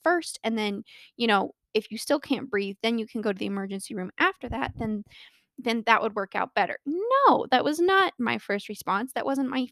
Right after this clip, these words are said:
first thought. That didn't even come into play <laughs> till much further down the road once we'd figured out if, like, how to get him to breathe. And so physiologically, air, oxygen, being able to breathe is a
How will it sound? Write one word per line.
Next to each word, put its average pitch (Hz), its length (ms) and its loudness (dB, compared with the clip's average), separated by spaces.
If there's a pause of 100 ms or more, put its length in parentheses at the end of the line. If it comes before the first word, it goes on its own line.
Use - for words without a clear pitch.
first - 460 -2
thought. 349 340 6
That 240 120 -4
didn't 247 160 -2
even 262 200 -2
come 247 220 0
into 214 160 -4
play 311 420 0
<laughs> - 40 -20
till 269 340 4 (440)
much 180 180 4
further 277 220 4
down 247 160 2
the 226 60 -2
road 285 220 2
once 254 180 0
we'd 233 140 -6
figured 240 220 0
out - 180 0 (160)
if, - 200 -6 (280)
like, 208 200 0
how - 220 0
to 247 80 -2
get 214 120 -2
him 202 100 -4
to - 80 -14
breathe. 359 440 -2 (580)
And 262 180 4
so 285 480 4
physiologically, 277 840 -2 (120)
air, 196 480 0 (280)
oxygen, 262 720 -2
being 214 160 0
able 214 120 -6
to 226 100 -8
breathe 202 540 -4
is 254 200 0
a 262 140 -2